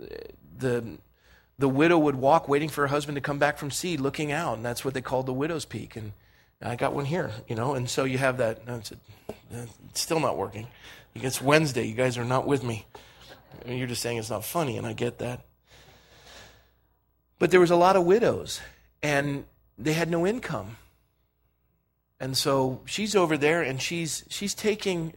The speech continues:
think what she's doing. These widows come to Peter, as, as, and they know Peter's reputation precedes him. He comes in, they come and they bring him to the upper room, and all the widows stood by him weeping, showing tunics and garments which Dorcas had made while she was with them.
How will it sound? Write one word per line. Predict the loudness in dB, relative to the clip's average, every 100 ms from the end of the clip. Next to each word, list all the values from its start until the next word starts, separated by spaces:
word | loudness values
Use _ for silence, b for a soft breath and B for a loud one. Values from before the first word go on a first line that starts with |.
| -10
think | -10 -8
what | -8
she's | -8
doing. | -2 -2 -2 -4 -14 b b b
These | -4 0
widows | 2 2 0
come | 0 0 0
to | -2 -4
Peter, | -2 -2 0 0
as, | -2
as, | -2 -2 -2 -4
and | 0
they | 2
know | 4 2
Peter's | 2 -8 -8 -4 0 0 -2 -2
reputation | 2 2 2 0 0 -4
precedes | -6 -4 -4 -2
him. | -4 -4 B B B
He | -8
comes | 0 2 2
in, | 4 4 2 -4 B B
they | 2 4
come | 4 2
and | 2
they |
bring | 0 0 0
him | 0 -2 -6 -8
to | -4
the | 4 4
upper | 4 2
room, | 0 0
and | 4
all | 4 4
the |
widows | 4 6 4 2
stood | -2 4
by | 4 4
him | 0 -2
weeping, | -2 -2 -4
showing | -4 -4 -2 -2 -2
tunics | -4 -2 -2 -2
and | -6 -2
garments | 0 0 -4
which | -6 -4
Dorcas | -2 -2 -2
had | -6
made | -2 -2 0
while | -2
she | -2
was | -6
with | -6 -4
them. | -6